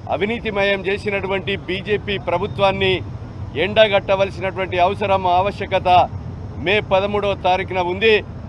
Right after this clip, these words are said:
ఈరోజు వరంగల్ గడ్డ, విప్లవాల గడ్డ, ఉద్యమాల గడ్డ, పోరాటాలకు అడ్డ, అడ్డ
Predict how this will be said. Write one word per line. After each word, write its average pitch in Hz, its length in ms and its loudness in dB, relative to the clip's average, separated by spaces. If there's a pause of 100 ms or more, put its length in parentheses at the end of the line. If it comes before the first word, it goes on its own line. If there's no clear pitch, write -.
(320)
ఈరోజు 202 300 0 (100)
వరంగల్ 202 460 4
గడ్డ, 190 200 4 (160)
విప్లవాల 202 560 6
గడ్డ, 190 200 2 (200)
ఉద్యమాల 202 380 2 (100)
గడ్డ, 190 180 2 (200)
పోరాటాలకు 202 600 4 (100)
అడ్డ, 190 120 4 (880)
అడ్డ 190 160 4